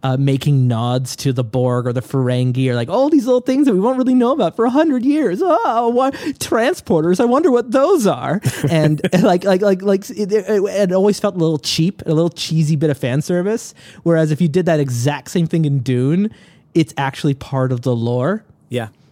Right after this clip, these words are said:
Speaker 2: Or all the backstory, because they're characters who have the genetic memory of all of their ancestors. So,
Speaker 1: Right?
Speaker 2: like, they
Speaker 1: Yeah,
Speaker 2: know this
Speaker 1: yeah.
Speaker 2: stuff.
Speaker 1: Like Assassin's Creed style. So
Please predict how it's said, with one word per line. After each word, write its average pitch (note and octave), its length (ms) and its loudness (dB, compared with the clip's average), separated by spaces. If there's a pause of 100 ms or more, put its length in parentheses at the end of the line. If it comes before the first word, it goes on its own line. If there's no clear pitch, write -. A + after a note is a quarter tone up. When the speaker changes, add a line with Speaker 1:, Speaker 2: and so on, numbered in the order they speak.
(420)
Speaker 2:
Or E3+ 160 0
all F3 100 2
the D#3 100 -2
backstory, A#2+ 480 -4
because A2+ 280 -6
they're B2 160 -6
characters C3+ 400 -6
who C#3 80 -6
have B2 120 -4
the B2+ 120 -4
genetic B2 400 -6
memory B2 340 -4
of A2 160 -6
all B2+ 240 -4
of B2 120 -6
their A#2+ 180 -2
ancestors. G#2 640 -6
So, C#3+ 200 -4
Speaker 1:
Right? D#3 360 -2
Speaker 2:
like, - 320 -10
they C#3+ 140 0
Speaker 1:
Yeah, C#3+ 100 4
Speaker 2:
know G3 220 4
this D3 120 -2
Speaker 1:
yeah. C#3+ 220 0
Speaker 2:
stuff. C3 60 -8 (100)
Speaker 1:
Like D#3+ 240 -2
Assassin's D3+ 560 -2
Creed D3+ 320 -2
style. A#2+ 380 -4
So D#3+ 180 0